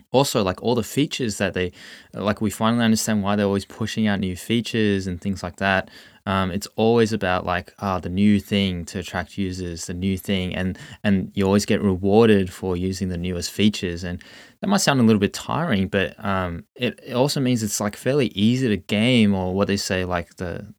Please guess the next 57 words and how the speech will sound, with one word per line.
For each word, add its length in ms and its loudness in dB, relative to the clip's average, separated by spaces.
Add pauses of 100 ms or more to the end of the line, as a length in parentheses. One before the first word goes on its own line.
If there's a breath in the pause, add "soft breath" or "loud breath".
(140)
you 80 -6
know, 120 -6
the 60 -6
hack 360 -2
the 100 -6
algorithm 840 0
<laughs> 20 -10
or 160 -2
beat 220 2
the 140 -4
algorithm. 600 0
Like, 260 -6
it's 140 -4
actually 380 -2 (100)
just 280 -2
quite 300 -2
simple 520 -2 (320 loud breath)
if 160 -4
you, 180 2 (220 loud breath)
if 80 2
you're 80 2
putting 280 0
out 140 2
good 220 -2
content 440 0
for 120 -8
your 140 -2
users 560 0
and 200 -2
you're 80 -2
putting 240 0
them 160 2
out 220 0
in 80 -4
a 80 -6
way 300 -4
that 200 -4
your 140 -6
users 440 -6
want, 440 -2 (340 loud breath)
which 180 -2
is 140 -4
generally 420 2
what 200 -4
the, 160 -8
what 160 -2
the 40 -12
platforms 520 -8
give 200 -4
you, 260 -6
the 120 -4
latest 380 -4
tool 180 -6
that 140 -6
they 100 -6
give 240 -8
you, 220 -12